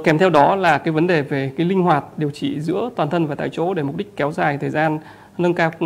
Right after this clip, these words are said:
kéo dài thời gian sống của người bệnh. Chúng ta, đây là một cái ca lâm sàng mà,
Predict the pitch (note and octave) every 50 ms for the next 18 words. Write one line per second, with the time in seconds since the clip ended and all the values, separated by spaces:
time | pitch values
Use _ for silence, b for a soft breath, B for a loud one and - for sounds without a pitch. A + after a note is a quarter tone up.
0 | D#3+ D#3+ D#3 D#3+ D#3 D#3 E3 F#3 D#3 D3 C#3 D3 D#3+ D#3 - D3 E3 F#3+ E3+ D3
1 | C#3+ C#3 C#3 C3+ C3 - - - B B B B B B B B B - D3+ D3+
2 | F#3+ F3+ F3+ F3 F3 F3+ F3+ G3 G3 F#3 E3+ D3 C#3 - - E3 E3+ F3+ E3+ E3+
3 | E3 E3+ E3 D#3+ E3 - D#3+ C#3+ C3+ C3+ C3+ B2+ C3 C3 C3+ C3 C3+ C3+